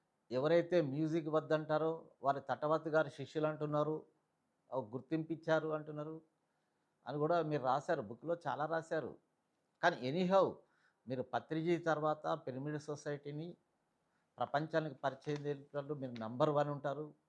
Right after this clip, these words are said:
ఇప్పటికీ రాజలక్ష్మి గారు, మీరు, మ్, ఎవ్వరూ చేయలేని సేవను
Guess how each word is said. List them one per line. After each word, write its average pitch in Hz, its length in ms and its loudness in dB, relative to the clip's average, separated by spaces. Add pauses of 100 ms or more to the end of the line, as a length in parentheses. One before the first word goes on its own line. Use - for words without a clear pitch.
(280)
ఇప్పటికీ 170 760 0 (420)
రాజలక్ష్మి 147 580 -4
గారు, 147 320 -2
మీరు, 147 540 -4 (640)
మ్, 104 140 -8 (400)
ఎవ్వరూ 180 500 4
చేయలేని 180 720 2
సేవను 151 500 0